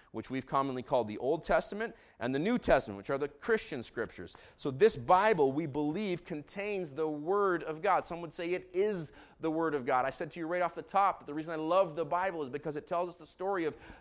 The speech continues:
God and his people. These pages are alive with the Word and the words of God himself. So, if you want to connect yourself to God, connect yourself to your Bible. Again, I thought about you, and this is so often preached as, like, a duty, and I don't want it to come across that way, but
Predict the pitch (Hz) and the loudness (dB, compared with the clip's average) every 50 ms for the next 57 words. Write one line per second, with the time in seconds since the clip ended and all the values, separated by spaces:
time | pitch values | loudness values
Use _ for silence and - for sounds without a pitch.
0 | - 110 104 160 175 185 190 196 202 185 - - 165 160 156 156 143 135 - - | -18 -6 2 4 6 6 6 6 4 2 -2 -4 -4 -4 -4 -4 -6 -6 -8 -10
1 | - 202 208 220 - - 131 127 123 151 175 160 - - - 196 196 220 202 165 | -10 -10 -8 -8 -6 -4 -4 -4 -4 -4 -6 -8 -8 -8 -2 0 0 0 0 -2
2 | 175 135 - - 147 147 147 156 156 151 165 175 196 202 208 208 202 160 135 139 | -6 -4 -2 0 0 2 2 0 0 0 0 0 0 0 -2 -2 -4 -4 -4 -2
3 | 165 185 180 - - 139 147 147 135 135 135 139 160 185 202 220 220 226 214 - | 0 0 0 -2 -2 -4 -2 -2 -4 -6 -6 -4 0 0 2 4 2 2 0 -2
4 | - - - 180 220 254 233 196 180 180 - - - - - - - 120 139 147 | -6 -10 -6 -4 -2 0 0 0 0 0 -4 -10 -20 -20 -20 -20 -6 0 0 0
5 | 143 135 131 139 170 202 214 226 208 180 165 160 151 135 131 135 - - 156 165 | 0 0 0 2 4 6 6 6 6 4 2 0 -2 -4 -10 -6 0 2 4 4
6 | 160 139 131 143 143 139 139 135 135 147 139 135 147 - - 196 196 143 101 - | 4 2 0 0 2 2 2 0 -2 -6 -10 -10 -10 -10 -8 -6 -6 -6 -8 -8
7 | - - 202 151 120 - - - - - - - 127 - 147 147 143 139 139 - | -4 2 4 4 4 4 2 -2 -8 -20 -18 -16 -12 -8 -4 -2 -2 -2 -4 -4
8 | - 151 131 131 147 180 196 - - - 156 127 - - 127 117 - - 117 101 | -6 -6 -4 -2 -2 -2 -4 -4 -4 -6 -6 -6 -4 -2 -2 -2 -4 -6 -8 -4
9 | 104 110 113 135 135 - - 151 139 143 143 143 - - 160 147 - - 139 131 | -2 0 0 0 0 -2 -6 -4 -4 -4 -6 -6 -8 -10 -12 -10 -6 -4 -4 -4
10 | - - - 151 139 143 151 147 151 202 226 254 220 160 131 - - - - - | -4 -6 -10 -10 -8 -6 -6 -4 -4 -2 -2 -2 -2 -4 -6 -6 -10 -18 -14 -10
11 | - 139 185 202 202 170 - - 151 151 143 135 135 123 - - 147 131 143 196 | -6 -4 -2 -2 -2 -2 0 2 2 2 4 2 0 -2 -4 -4 -6 -4 -4 -6
12 | 208 - 196 - - 202 175 165 175 196 202 196 180 160 143 - 180 185 180 - | -6 -8 -10 -8 -4 0 2 4 4 4 4 2 -2 -10 -8 -8 -8 -8 -6 -8
13 | 151 131 147 143 131 131 110 104 143 185 202 180 147 131 127 139 160 - 165 175 | -8 -6 -6 -6 -6 -6 -6 -6 -4 -4 -4 -4 -4 -4 -2 -2 -2 -2 -2 -4
14 | 165 147 151 - 160 139 - - 165 156 165 - - 151 110 117 139 127 117 107 | -6 -6 -10 -12 -12 -12 -8 -6 -6 -4 -4 -6 -6 -6 -6 -4 -4 -6 -6 -6
15 | 107 131 180 190 151 - - | -2 2 4 4 4 2 0